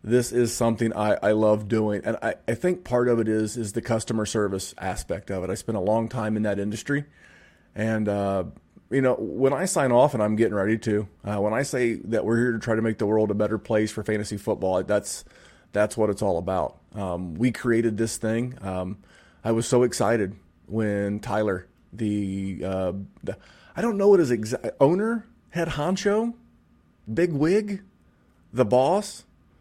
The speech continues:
the, the, the, the capo regime. I don't know what his technical title is over at the D H H, but when he reached out to me about doing this show,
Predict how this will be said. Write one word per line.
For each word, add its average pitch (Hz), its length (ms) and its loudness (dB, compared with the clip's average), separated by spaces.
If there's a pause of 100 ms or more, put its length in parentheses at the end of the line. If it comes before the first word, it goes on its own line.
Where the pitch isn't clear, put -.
(180)
the, 120 100 -2
the, 113 220 -2
the, 110 140 -4
the 117 160 -6
capo 165 400 2
regime. 143 560 2
I 190 60 -2
don't 262 140 0
know 180 120 4
what 127 140 6
his 110 160 0
technical 127 520 2
title 110 480 -2
is 104 240 0
over 107 320 0
at 98 80 -6
the 101 80 -6
D 104 180 -2
H 92 220 -6
H, 95 280 -4
but 95 160 -4 (380)
when 127 120 0
he 180 120 2
reached 170 320 0
out 117 200 2
to 120 80 -6
me 113 120 0
about 104 380 0
doing 110 340 0
this 95 140 -4
show, 98 480 -2